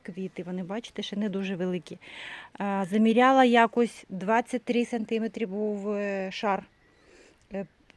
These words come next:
перший і другий роки квітування були дуже гр-, огромезні квіти, ну, майже як голова. У мене десь навіть є фото на Фейсбуці в альбомах. Можливо, знайду.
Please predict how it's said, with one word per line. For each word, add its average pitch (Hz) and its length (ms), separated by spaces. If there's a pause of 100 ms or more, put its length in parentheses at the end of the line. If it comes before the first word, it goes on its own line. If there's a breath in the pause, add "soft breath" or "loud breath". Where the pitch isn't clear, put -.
перший 233 500 (300)
і 220 80
другий 208 600
роки 247 520
квітування 196 720
були 180 280
дуже 220 580 (120)
гр-, 196 260
огромезні 208 880 (140)
квіти, 180 600 (260)
ну, 202 220
майже 208 340
як 202 160
голова. 190 540 (640 loud breath)
У 180 40
мене 202 200
десь 202 200
навіть 196 300
є 196 60
фото 240 320
на 214 120
Фейсбуці 196 520
в 180 60
альбомах. 190 580 (960)
Можливо, 190 380
знайду. 208 440